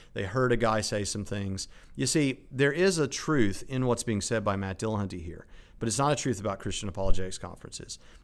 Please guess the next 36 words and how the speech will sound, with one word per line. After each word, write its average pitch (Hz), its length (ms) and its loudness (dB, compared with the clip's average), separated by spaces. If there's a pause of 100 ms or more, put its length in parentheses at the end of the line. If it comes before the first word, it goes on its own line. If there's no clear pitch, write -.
It's 117 160 -2
a 104 60 -2
truth 120 520 4
about 101 540 2 (200)
all 113 200 4
<laughs> - 0 -
conferences. 101 800 4 (880)
It's 131 300 2
a 143 60 -4
truth 156 200 4
about 143 220 6
all 131 200 6
conferences. 95 600 -2 (400)
And, 127 560 6
uh, 131 360 4
secondly, 120 720 4
if 131 140 -2
you're 131 120 2
going 139 380 4
to 120 40 0
try 127 380 6
to, 107 580 2 (300)
what 127 240 4
he 196 180 0
says 135 280 0
the 120 120 4
apologist 113 480 4
did 107 180 0
wrong 95 600 -2 (360)
is 117 160 -2
exactly 107 800 -4 (200)
what 110 200 2
Richard 92 300 -4
Carrier 90 360 -6
is 78 120 -14
doing. - 320 -14